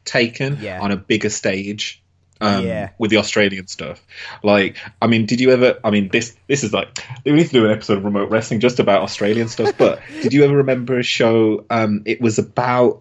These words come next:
Speaker 1: a, it was called Underbelly?
Speaker 2: Oh, yeah, Underbelly was, like, our highest rated show, um,
Speaker 1: That's
Speaker 2: for the
Speaker 1: what I
Speaker 2: longest
Speaker 1: mean.
Speaker 2: time.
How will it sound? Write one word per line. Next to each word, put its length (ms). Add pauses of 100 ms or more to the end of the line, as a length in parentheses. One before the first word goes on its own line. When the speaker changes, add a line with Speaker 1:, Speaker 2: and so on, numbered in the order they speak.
Speaker 1:
a, 560 (200)
it 40
was 60
called 220
Underbelly? 760 (240)
Speaker 2:
Oh, 240
yeah, 360
Underbelly 540
was, 160
like, 180
our 280
highest 460
rated 260
show, 540 (240)
um, 240
Speaker 1:
That's 160
Speaker 2:
for 80
the 80
Speaker 1:
what 100
I 40
Speaker 2:
longest 200
Speaker 1:
mean. 80
Speaker 2:
time. 320